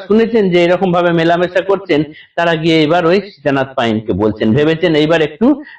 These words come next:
এ, জব্দ করা যাবে, সীতানাথ পাইনের কানে বিষ ঢেলে দিলে তাহলে ঠাকুরকে তিনি একটু টাইট দেবেন, এরকম ভেবেছেন।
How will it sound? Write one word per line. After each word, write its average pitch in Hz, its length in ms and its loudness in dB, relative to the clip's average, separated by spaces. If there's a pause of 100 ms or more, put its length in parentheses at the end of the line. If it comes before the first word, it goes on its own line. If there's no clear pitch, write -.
এ, 156 380 0
জব্দ 151 320 0
করা 135 280 0
যাবে, 123 220 0
সীতানাথ 139 480 -4
পাইনের 147 300 0 (260)
কানে 156 320 -4
বিষ 156 360 0
ঢেলে 190 180 2
দিলে 233 320 0 (340)
তাহলে 160 260 0
ঠাকুরকে 151 760 0 (380)
তিনি 160 240 2
একটু - 600 -2
টাইট 143 340 -2
দেবেন, 110 220 0 (100)
এরকম 139 360 0
ভেবেছেন। 104 500 -2